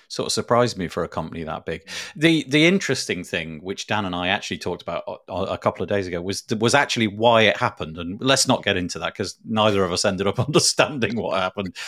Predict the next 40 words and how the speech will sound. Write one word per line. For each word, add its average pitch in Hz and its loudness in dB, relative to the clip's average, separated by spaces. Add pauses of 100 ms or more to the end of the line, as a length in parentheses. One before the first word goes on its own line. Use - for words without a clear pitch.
(260)
But 123 6
I'm 117 6
curious 113 4
that 95 -2 (560)
essentially 117 2
one 104 2
misconfigured 95 -4
setting - -4 (460)
could - -6
drive 85 0
the - -8
whole 85 -6
thing, 90 -4
and 104 2
not 143 4
even 120 4 (460)
the 110 0
Facebook 160 2
staff 87 -2
could - -6
use 110 -2
their 113 4
own 107 4
internal 98 0
tools, 110 0
which, - -2 (280)
which 143 0
oddly, 196 6
you 151 -2
know, 120 4
most 147 4
companies 110 -2
don't 131 4
use 117 0
their 117 4
own 110 4
internal 104 -2
tools. 95 -2
They'll 98 -2
use 98 -4